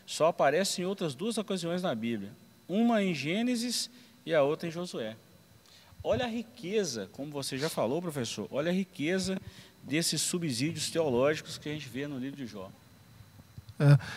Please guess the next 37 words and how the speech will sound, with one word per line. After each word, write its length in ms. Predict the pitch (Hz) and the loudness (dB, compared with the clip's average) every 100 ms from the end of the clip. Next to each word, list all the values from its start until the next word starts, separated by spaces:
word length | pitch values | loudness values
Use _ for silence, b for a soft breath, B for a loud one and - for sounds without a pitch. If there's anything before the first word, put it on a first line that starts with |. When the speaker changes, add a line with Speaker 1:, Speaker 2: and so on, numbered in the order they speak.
| B | B
Speaker 2:
s-, 280 | - - 240 | 2 4 8
dá 220 | 175 208 | 12 12
pra 140 | 202 | 12
somar 440 | - - 240 196 196 | 12 12 12 12 12
isso 180 | 185 208 | 12 12
aí, 140 | 196 | 12
mais 260 | 214 226 226 | 12 12 12
um 80 | |
fator, 420 | 240 247 - 196 175 | 12 8 12 12 12
né? 180 | 160 | 12
Você 260 | 143 151 180 | 12 12 12
vê 160 | 170 190 | 12 12
que, 220 | 214 190 - | 10 6 6
é, 420 | - 170 156 151 156 | 10 12 12 12 10
depois 500 | 147 185 - 247 220 | 12 12 12 12 12
que 100 | 233 | 12
ele 60 | |
passou 340 | 208 202 151 190 | 12 12 12 12
aquelas 280 | 185 180 - | 12 12 12
tribulações 680 | 170 165 170 147 185 180 | 12 12 12 12 12 12
todas, 460 | - 160 220 190 135 - B B B | 12 12 12 12 10 6 B B B
ele 120 | 170 190 | 12 12
ainda 140 | 196 | 12
viveu 340 | 185 170 180 | 12 12 12
mais 220 | 202 208 190 | 12 12 12
cento 480 | - - 208 240 | 12 12 12 12
e 40 | 240 | 10
quarenta 400 | 214 190 190 185 | 12 12 12 12
anos, 500 | 170 170 156 - - - b b b b - | 12 12 12 10 4 -4 b b b b 10
né? 240 | 147 160 - B B | 12 12 12 B B
Você 240 | 147 160 180 | 12 12 12
só 180 | - 180 | 12 12
vê 360 | 156 202 214 185 | 12 12 12 12
essa, 360 | 170 175 - 180 156 156 - | 12 12 12 12 12 8 6
essa 540 | 277 165 110 180 156 147 | 10 12 12 12 12 12
longevidade, 1040 | 151 190 185 156 151 147 135 165 185 160 | 12 12 12 12 12 12 12 12 12 12
né, 200 | 170 180 | 10 10